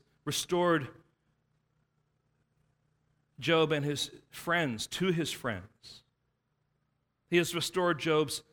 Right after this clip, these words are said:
family. I don't know if you caught this in there. We didn't read all of it. But first of all, his new family, seven sons and three daughters. And the text emphasizes the fame and reputation of daughters.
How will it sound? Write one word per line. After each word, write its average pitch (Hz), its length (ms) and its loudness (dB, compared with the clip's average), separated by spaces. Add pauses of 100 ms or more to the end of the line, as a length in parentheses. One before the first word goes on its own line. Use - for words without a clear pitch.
family. 180 540 0
I 135 40 2
don't 143 60 0
know 139 60 -2
if - 80 -10
you 135 60 -4
caught 180 380 -2
this 143 220 -4
in 131 80 -4
there. 135 80 -2
We 147 80 -2
didn't 143 160 -4
read 147 180 0
all 165 200 2
of 139 120 -2
it. 123 140 -2
But 139 100 -10
first 196 300 -2
of 156 60 -8
all, 139 180 2 (240)
his 175 320 4
new 165 220 4
family, 180 520 0 (180)
seven 214 480 4
sons 202 600 0 (260)
and 151 160 -4
three 196 280 -2
daughters. 170 800 2 (1300)
And 165 100 -2
the 165 60 0
text - 480 0
emphasizes 196 800 2
the 170 80 -4
fame 196 400 -2
and 156 140 0
reputation 180 760 0
of 135 140 -6
daughters. 156 500 2